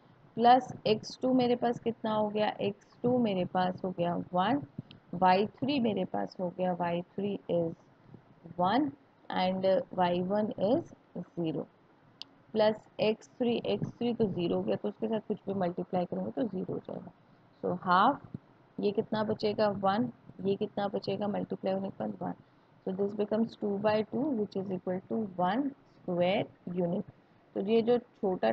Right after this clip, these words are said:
triangle है, इसका जो एरिया है वो कितना है, वन square unit।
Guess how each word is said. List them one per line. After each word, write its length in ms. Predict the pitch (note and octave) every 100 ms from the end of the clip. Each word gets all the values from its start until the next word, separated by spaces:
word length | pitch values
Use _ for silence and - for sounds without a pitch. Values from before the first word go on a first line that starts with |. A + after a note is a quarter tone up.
| A3
triangle 500 | G#3 G3+ G3+ A3+ A#3+
है, 180 | G3 G#4+ C#4+ - _ -
इसका 360 | F#3+ G3 - G#3+
जो 140 | A3+
एरिया 520 | A3 - F3+ F3 G#3 A3+
है 160 | A3 C4
वो 160 | A3 G#3
कितना 360 | - G3 G3+ G#3
है, 240 | A3 D4 F#4
वन 360 | G3 E3 F3+ F#3+
square 480 | - F#3+ F#3 C#4+ B4 - _ _ _
unit। 560 | G3 F3+ F3+ E3 D#3